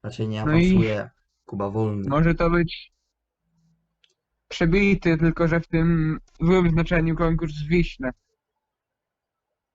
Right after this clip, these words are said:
Speaker 1: Niestety,
Speaker 2: No
Speaker 1: ale
Speaker 2: nie jest to
Speaker 1: prawdopodobnie jedynie Maciej Kot wystąpi w drugiej serii. To
Speaker 2: Tak,
Speaker 1: się
Speaker 2: bo to jest
Speaker 1: złego
Speaker 2: dopiero
Speaker 1: dzieje.
Speaker 2: dwudzieste drugie miejsce Kuby.
Speaker 1: A Jon Her prowadzi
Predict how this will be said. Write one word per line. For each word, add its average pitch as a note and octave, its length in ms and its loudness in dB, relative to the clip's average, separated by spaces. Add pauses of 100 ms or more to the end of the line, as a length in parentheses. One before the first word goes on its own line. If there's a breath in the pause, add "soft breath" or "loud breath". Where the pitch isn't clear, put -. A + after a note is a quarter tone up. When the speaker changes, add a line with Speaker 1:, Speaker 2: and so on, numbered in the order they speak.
(220)
Speaker 1:
Niestety, A#2 540 -6
Speaker 2:
No G#2+ 120 -4
Speaker 1:
ale D3 100 -2
Speaker 2:
nie G3 200 2
jest D#3+ 240 0
to - 0 - (340)
Speaker 1:
prawdopodobnie B2 580 2
jedynie B2 280 -2
Maciej B2+ 260 -4
Kot B2+ 200 -4
wystąpi A#2 360 -6
w A2 40 -8
drugiej A2 320 -8
serii. A2+ 480 -6 (680)
To F3 140 -2
Speaker 2:
Tak, F3+ 200 -2
Speaker 1:
się D#3 80 -2
Speaker 2:
bo D#3 60 0
to D#3 60 2
jest D#3+ 100 2
Speaker 1:
złego - 20 -2
Speaker 2:
dopiero E3 140 2
Speaker 1:
dzieje. D3+ 140 -4
Speaker 2:
dwudzieste F3 280 0
drugie F3 260 -2
miejsce F3 380 -4
Kuby. C#3 400 -6
Speaker 1:
A G#2+ 100 -2
Jon B2+ 340 0
Her C#3 320 -6
prowadzi G#2+ 720 -8